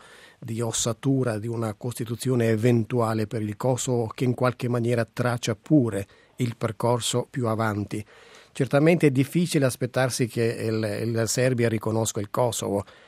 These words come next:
eh, tutt'al più può, può prenderne atto di un, di una situazione di fatto, e, e può darsi che la comunità europea, se ha le carte, se ha la forza politica e non solo politica,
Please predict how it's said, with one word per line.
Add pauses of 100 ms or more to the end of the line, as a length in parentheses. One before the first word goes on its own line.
(220)
eh,
tutt'al
più
può, (140)
può
prenderne
atto
di
un,
di
una
situazione
di
fatto, (580)
e,
e (140)
può
darsi
che
la
comunità
europea,
se
ha
le
carte,
se
ha
la
forza
politica (460)
e
non
solo
politica,